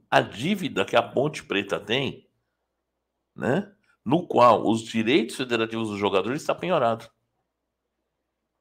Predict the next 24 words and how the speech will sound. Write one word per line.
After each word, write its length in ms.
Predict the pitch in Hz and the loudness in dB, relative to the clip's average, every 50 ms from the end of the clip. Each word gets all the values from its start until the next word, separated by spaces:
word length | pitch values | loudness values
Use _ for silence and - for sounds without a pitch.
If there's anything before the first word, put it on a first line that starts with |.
| _ | _
Quer 80 | - 85 | -8 -6
dizer, 80 | 95 | -6
o 20 | 104 | -2
Corinthians 380 | - 120 143 151 - 151 143 | -2 -2 -2 0 0 0 4
assume 560 | 165 165 160 - - - - 175 220 233 226 214 | 4 4 4 2 -6 -6 -4 -2 0 0 0 0
a 60 | 135 | 0
dívida 400 | 107 98 110 135 151 151 139 131 | -2 -2 -4 -4 -4 -6 -6 -8
em 60 | 120 | -8
relação 320 | 117 110 92 - - - 90 | -8 -6 -8 -8 -4 -4 -4
ao 80 | 95 | -2
Vanderlei. 520 | 90 85 82 82 78 73 67 65 - - _ _ _ _ _ _ _ _ _ _ _ _ _ _ _ _ _ _ _ _ _ _ - | -2 -2 -2 -2 -2 -2 -4 -8 -10 -16 _ _ _ _ _ _ _ _ _ _ _ _ _ _ _ _ _ _ _ _ _ _ -4
Aí 120 | - 190 220 | -2 0 0
eu 80 | 220 | 0
fiquei 260 | 220 - 214 - 214 | -2 -4 -10 -10 -6
perguntando, 540 | - - 190 185 196 190 175 - 95 85 82 | 2 2 2 2 2 -4 0 0 0 0 2
vem 140 | 110 185 254 | 0 -4 -2
comigo, 320 | - - 123 98 78 69 | 0 0 0 0 0 -2
fiel. 340 | 78 - - - - 73 - - - - - _ _ _ _ - _ _ _ _ - - _ _ _ _ _ _ _ _ _ _ _ _ _ _ _ _ _ _ _ | -2 0 4 4 4 4 2 -4 -12 -20 -20 _ _ _ _ -20 _ _ _ _ -20 -20 _ _ _ _ _ _ _ _ _ _ _ _ _ _ _ _ _ _ _
Quando 220 | - 285 339 339 | -6 -6 -2 -2
o 60 | - | 0
Corinthians 340 | - 143 127 139 147 135 113 | 0 0 0 0 -2 -2 2
vai 100 | 117 127 | 2 2
contratar 460 | 123 - 117 107 110 101 101 - 95 | 2 2 -4 0 0 0 2 2 0
alguém, 600 | 80 78 80 101 127 139 123 92 80 - - _ | 0 0 -2 -4 -4 -4 -4 -6 -8 -14 -20 _